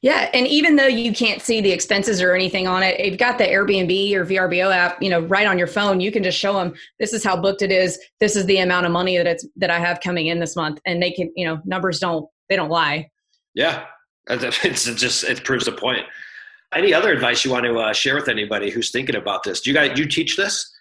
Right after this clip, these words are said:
Speaker 2: Do you teach this with agents? And, um, tell us a little bit more about that.
Speaker 1: So I, I don't have a formal agent training yet,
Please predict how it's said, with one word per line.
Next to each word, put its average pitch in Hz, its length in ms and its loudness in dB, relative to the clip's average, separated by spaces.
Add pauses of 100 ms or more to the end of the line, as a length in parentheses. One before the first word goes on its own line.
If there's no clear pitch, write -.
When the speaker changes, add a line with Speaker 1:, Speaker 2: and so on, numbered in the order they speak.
(280)
Speaker 2:
Do 120 100 -4
you 123 60 0
teach 131 240 -2
this 127 200 -2
with 120 160 -2
agents? 143 420 -4
And, 110 380 -6
um, 101 540 -8 (300)
tell 127 120 -2
us 117 100 -4
a 120 40 -6
little 110 140 -4
bit 104 60 -8
more 104 100 -6
about 95 220 -8
that. - 180 -10 (640)
Speaker 1:
So 294 480 6
I, 339 480 2
I 240 100 2
don't 262 300 2
have 233 380 2 (100)
a 214 160 4
formal 208 840 2 (480)
agent 202 480 2
training 214 840 0
yet, 240 420 4